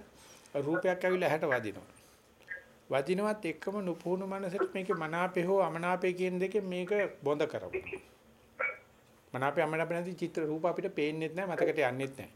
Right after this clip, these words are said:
අපි බලන්නේ රූප, මනාප රූප, අමනාප රූප දෙක තමයි. නැත්තම් නිකන් ඔය තියෙන මේ බිත්ති අධ්‍යා බලන්න හිතෙන්නේ නැහැ අපිට.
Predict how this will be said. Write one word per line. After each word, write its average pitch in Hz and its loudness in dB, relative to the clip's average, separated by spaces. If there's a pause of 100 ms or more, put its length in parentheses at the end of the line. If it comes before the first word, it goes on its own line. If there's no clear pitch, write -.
අපි 127 -8
බලන්නේ 127 0
රූප, 165 2
මනාප 147 0
රූප, 143 4
අමනාප 143 0
රූප 135 0
දෙක 143 2
තමයි. 117 -2
නැත්තම් 120 -2
නිකන් 151 -6
ඔය 147 0
තියෙන 147 -4 (340)
මේ 160 -8
බිත්ති 156 -2
අධ්‍යා 170 4
බලන්න 180 2
හිතෙන්නේ 175 2
නැහැ 113 -2
අපිට. - -14